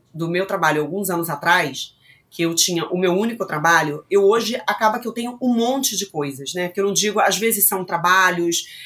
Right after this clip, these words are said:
ah, que me remuneram, outros que não me remuneram, mas que me levam a outras coisas.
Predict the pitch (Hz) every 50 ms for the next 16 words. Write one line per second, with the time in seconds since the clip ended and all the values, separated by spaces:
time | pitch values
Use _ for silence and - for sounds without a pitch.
0 | - - - 170 175 165 165 160 156 156 - - 190 190 190 180 175 185 165 185
1 | 190 185 180 180 175 175 175 175 175 180 175 175 180 180 175 170 - 185 175 180
2 | 175 170 170 180 180 175 175 170 165 165 170 170 165 - - 190 190 185 180 180
3 | 180 175 156 170 180 175 175 - 139 135 160 160 165 175 170 - 170 - - -
4 | 180 175 170 165 170 170 170 - -